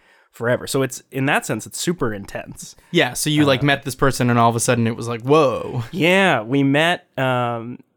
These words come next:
Speaker 1: uh, my friend Tim introduced us at the bar because he was like, "Hey, this girl is really into," uh, she was in high school marching band. And I was like, "Oh, me too."
Speaker 2: <laughs>
Speaker 1: Uh,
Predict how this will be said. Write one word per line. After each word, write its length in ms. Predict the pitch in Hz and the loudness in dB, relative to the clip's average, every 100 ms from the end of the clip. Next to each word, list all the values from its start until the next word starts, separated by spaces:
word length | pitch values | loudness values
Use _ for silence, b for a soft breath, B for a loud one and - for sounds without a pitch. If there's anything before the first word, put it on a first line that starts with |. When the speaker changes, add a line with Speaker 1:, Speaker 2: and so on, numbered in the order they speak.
| - - | -14 -6
Speaker 1:
uh, 140 | 120 | -4
my 100 | 123 | -2
friend 200 | 120 170 | 0 0
Tim 180 | - 180 | 0 0
introduced 480 | 165 160 127 139 - | 0 0 -2 -2 -2
us 200 | 110 - | -6 -6
at 120 | 117 - | -8 -6
the 80 | |
bar 460 | 117 117 117 104 117 | -2 2 2 0 -6
because 280 | 113 107 104 | -10 -12 -12
he 60 | 110 | -12
was 100 | 107 | -16
like, 120 | 92 | -10
"Hey, 160 | 139 151 | -4 -4
this 160 | 101 | -4
girl 320 | - 139 147 | -4 0 0
is 120 | 101 110 | 0 -2
really 300 | 110 113 110 | 0 0 0
into," 600 | 107 110 - 110 107 - | -4 -4 -4 -4 -6 -8
uh, 320 | 104 101 101 - | -14 -14 -16 -12
she 160 | - | -4
was 120 | 120 | -2
in 80 | 127 | 0
high 160 | 117 123 | 0 -2
school 180 | - 120 | -2 -2
marching 360 | 104 160 113 | 0 0 -2
band. 240 | 92 87 - | -4 -8 -10
And 80 | 113 | -6
I 40 | |
was 120 | 113 | -4
like, 100 | 131 - | -4 -4
"Oh, 160 | 208 | 0
me 160 | 214 208 - | 2 2 2
too." 320 | 233 247 208 | 4 4 4
Speaker 2:
<laughs> 220 | 208 214 196 | 0 -2 -2
Speaker 1:
Uh, 460 | 147 127 131 123 | 0 2 2 0